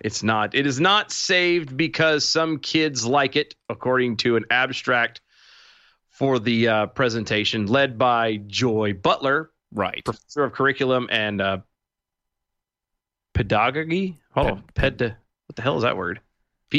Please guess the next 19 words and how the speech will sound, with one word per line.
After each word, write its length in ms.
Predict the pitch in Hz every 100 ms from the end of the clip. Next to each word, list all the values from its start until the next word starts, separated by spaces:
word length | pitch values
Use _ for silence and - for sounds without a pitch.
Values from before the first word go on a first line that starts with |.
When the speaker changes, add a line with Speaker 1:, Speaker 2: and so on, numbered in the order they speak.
| 151
Speaker 1:
E 60 | 151
D 260 | 139 143
A 140 | 131 131
G 280 | 110 131 131
O 120 | 123
G 160 | 120
Y? 340 | 123 120 143 143 _ _ _ _ _ _ _ _ _ -
Speaker 2:
I, 60 |
I, 40 | 113
Speaker 1:
Pedagogy? 560 | 147 160 165 - 190 - _
Speaker 2:
where 520 | 120 113 117 110 104
is 120 | 95
it 160 | 95 92
at? 260 | 92 92 -
'Cause 160 | 98
I 100 | 90
can't 200 | - 67 -
read 160 | 69
it. 100 | 69